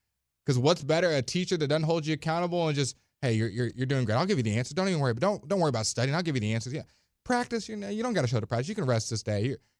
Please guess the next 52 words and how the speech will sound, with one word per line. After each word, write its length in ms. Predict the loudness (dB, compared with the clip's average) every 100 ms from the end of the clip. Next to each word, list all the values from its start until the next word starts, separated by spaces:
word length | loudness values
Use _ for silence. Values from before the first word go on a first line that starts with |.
| -2
you're 120 | 2
good." 280 | 4 2 0 _ _
So 420 | 2 6 6 4 -2 -2
I'm 140 | 0
sure 180 | 2 4
they 140 | 4 6
didn't 260 | 4 4
want 120 | 2
a 40 | 2
hard-nosed 560 | 2 2 4 2 0
coach 220 | 2 0 0
that's 100 | -2
gonna 160 | -4
come 240 | 0 0 2
in 80 |
and 80 | -2
tell 180 | 2 2
the 80 | 2
guys 240 | 2 2
that 100 | 0
they're 140 | 0 2
wrong 320 | 4 4 2
or 240 | 2 2 -2 _ _ _
tell 160 | 4 6
your 140 | 6
best 360 | 6 4 4 2
player 320 | 2 6 6
he's 160 | 4 2
not 180 | 2 0
showing 360 | 0 2 4
up 120 | 2 2
in 80 |
the 60 | -2
biggest 400 | 2 2 2 0
game. 280 | 0 2 0
I'm 80 | 0
looking 220 | 0 0
at 80 | 0
you, 140 | 0
Micah 260 | 2 0 -2
Parsons, 640 | -2 -2 0 -2 -4 -8 _ _ _ -4
and, 200 | -2 0
and 200 | -2 0
someone 340 | 2 4 2
get 160 | 2 2
on 220 | 2 2
him. 240 | 0 -4 _ _ _ -6
This 140 | -6
team 240 | 0 2 2
is 100 | -2
coddled, 420 | 0 0 0 -2
man. 420 | -4 -6 -6 -8